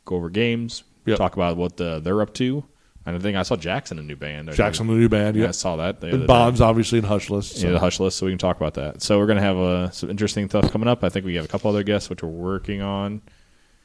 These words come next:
Speaker 1: I know we
Speaker 2: Trying.
Speaker 1: talked, I know we talked. I know I talked to Kelly, and she wants to come on.
Speaker 2: Yep.
Speaker 1: I like talking to Kelly 'cause she's like,
Speaker 2: She's crazy.
Speaker 1: yeah. So that's why I like talking.
Speaker 2: She's
Speaker 1: to
Speaker 2: a homer.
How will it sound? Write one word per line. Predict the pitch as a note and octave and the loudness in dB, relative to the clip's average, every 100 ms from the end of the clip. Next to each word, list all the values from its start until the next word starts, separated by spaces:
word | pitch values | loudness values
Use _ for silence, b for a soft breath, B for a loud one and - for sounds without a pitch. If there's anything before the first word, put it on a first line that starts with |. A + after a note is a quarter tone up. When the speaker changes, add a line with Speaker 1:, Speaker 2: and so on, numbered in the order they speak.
| _ _ - | _ _ -8
Speaker 1:
I | |
know | F2 F2 | -4 -2
we | F2 | 2
Speaker 2:
Trying. | D#3+ D3 D3+ D3 | 6 8 8 2
Speaker 1:
talked, | - | -4
I | F#2 | -4
know | F2 | -4
we | F2+ | -2
talked. | G2+ F#2+ | -2 -2
I | F#2+ | -2
know | G2 G2 | 0 0
I | |
talked | F2+ F#2+ | 0 -4
to | - | -4
Kelly, | - E2 E2+ | -6 -6 -6
and | E2 E2 | -10 -14
she | F2+ E2+ - | -12 -12 -10
wants | E2 D#2+ | -10 -8
to | |
come | - D#2+ | -10 -10
on. | D2+ D#2 - - | -10 -12 -14 -2
Speaker 2:
Yep. | A2 C#2+ | -2 0
Speaker 1:
I | E2 | -6
like | D#2 - | -6 -10
talking | E2+ - C#2 | -16 -16 -18
to | |
Kelly | - A1+ D#2 | -16 -18 -14
'cause | F#2+ F2 | -14 -10
she's | F#2 F2 | -10 -8
like, | D#2+ D2+ - - - | -8 -8 -14 -20 -12
Speaker 2:
She's | A2 G#2+ | -8 -6
crazy. | F2+ F2+ F2+ F2 | -2 -2 -4 -6
Speaker 1:
yeah. | D#2+ C2+ - b b b | -6 -6 -8 b b b
So | - E2+ | -2 0
that's | - | 2
why | F#2 | 2
I | |
like | E2 E2 | 2 2
talking. | E2+ - | 0 2
Speaker 2:
She's | C3 | 2
Speaker 1:
to | B2+ | 4
Speaker 2:
a | |
homer. | A#2 G#2+ G#2+ | 4 2 0